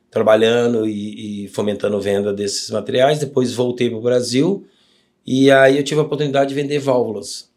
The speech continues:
válvulas angulares, tripartida, válvula de gás, pra Comgás, pra Sabesp, é,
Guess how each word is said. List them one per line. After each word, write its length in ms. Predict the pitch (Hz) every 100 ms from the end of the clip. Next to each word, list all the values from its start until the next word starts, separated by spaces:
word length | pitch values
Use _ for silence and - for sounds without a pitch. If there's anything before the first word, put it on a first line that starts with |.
| -
válvulas 300 | 104 104 98
angulares, 680 | 101 101 104 117 117 110 -
tripartida, 960 | 95 95 90 - 113 117 113 110 110 - _ _ _
válvula 220 | 101 101
de 80 | 101
gás, 640 | 98 107 113 110 - - -
pra 120 | 101
Comgás, 680 | 104 101 101 110 104 104
pra 100 | -
Sabesp, 1000 | 104 92 95 107 107 101 - 107 101 92 90 - - - - 98
é, 680 | 104 101 101 98 98 98